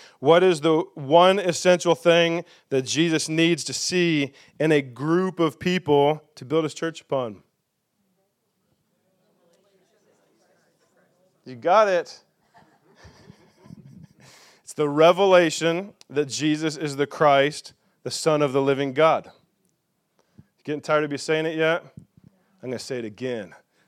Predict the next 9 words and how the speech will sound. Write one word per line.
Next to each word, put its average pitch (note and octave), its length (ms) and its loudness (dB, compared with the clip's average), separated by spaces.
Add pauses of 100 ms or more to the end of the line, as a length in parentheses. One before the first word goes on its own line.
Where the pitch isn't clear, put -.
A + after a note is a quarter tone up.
(840)
Jesus, F#3 680 -2 (180)
the D3+ 100 4
Christ, F#3 840 4 (440)
the C3+ 80 -12
Son G#3 320 4
of G3+ 100 6
the F3+ 100 6
living F3 380 4
God. C#3+ 480 6